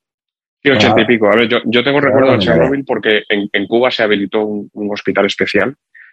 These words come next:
Speaker 1: Eh, Cuba, que pertenecía en ese momento al campo socialista,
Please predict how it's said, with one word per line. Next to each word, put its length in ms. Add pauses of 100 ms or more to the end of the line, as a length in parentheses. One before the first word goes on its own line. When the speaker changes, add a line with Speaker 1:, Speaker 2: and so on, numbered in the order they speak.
(400)
Speaker 1:
Eh, 300
Cuba, 220
que 80
pertenecía 440
en 40
ese 120
momento 220
al 60
campo 180
socialista, 520